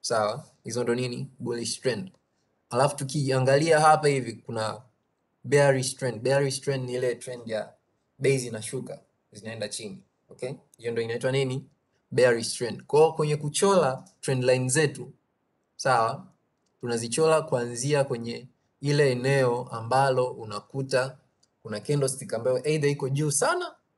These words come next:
imepitiliza sana kwenye, kwenye price yake, au iko chini sana.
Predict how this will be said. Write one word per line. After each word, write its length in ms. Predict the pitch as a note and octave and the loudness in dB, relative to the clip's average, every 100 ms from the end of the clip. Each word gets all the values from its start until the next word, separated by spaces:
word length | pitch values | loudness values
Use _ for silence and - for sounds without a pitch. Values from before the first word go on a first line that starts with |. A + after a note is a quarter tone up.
| _ | _
imepitiliza 580 | A2+ A#2 - C3+ D3 C#3+ | -12 -12 -10 -8 -4 -2
sana 220 | D3+ D3+ | -2 -2
kwenye, 360 | C#3+ A#2+ A#2 A2 _ | -4 -6 -8 -14 _
kwenye 400 | - A2+ A2 G#2+ | -14 -10 -10 -10
price 400 | G#2 A#2 G#2+ - | -6 -4 -2 0
yake, 280 | C#3 D3 A#2+ | -2 -2 -4
au 160 | C3 C3+ | 2 2
iko 160 | C3+ B2+ | 2 -2
chini 300 | - B2+ A2+ | -4 -4 -2
sana. 320 | A#2 G2 | -2 -4